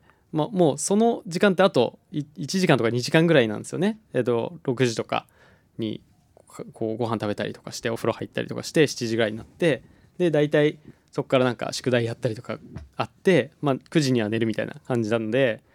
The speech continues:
大体七時から九時ぐらいが、こう、子供が家で自由にしてる時間っていうふうに思っていて、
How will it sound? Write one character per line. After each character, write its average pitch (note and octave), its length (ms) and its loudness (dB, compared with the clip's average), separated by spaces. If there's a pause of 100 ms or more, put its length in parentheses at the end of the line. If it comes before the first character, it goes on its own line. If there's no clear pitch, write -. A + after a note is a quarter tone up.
(100)
大 D#3 140 0
体 F3 140 2
七 A3 200 -2
時 E3+ 100 0
か B2+ 80 2
ら A2 80 2
九 C3 120 2
時 B2+ 120 4
ぐ C#3+ 80 6
ら B2 100 6
い G#2 60 0
が、 - 200 -6 (460)
こ G#2+ 300 -8
う、 - 40 -20 (120)
子 - 140 0
供 D#3 200 6
が D#3+ 180 4
家 E3+ 220 4
で C#3 100 4
自 A2+ 200 -2
由 C3+ 120 4
に G#2+ 200 -4 (220)
し - 160 -6
て C3 80 6
る A#2 80 4
時 G#2 120 -6
間 A#2 180 -2
っ - 20 -6
て - 180 -8
い - 20 0
う - 40 -6
ふ - 20 -18
う A#2 40 0
に A2+ 60 -2
思 A2+ 140 -2
っ - 20 -4
て - 160 -10
い A#2+ 80 -4
て、 F3+ 300 0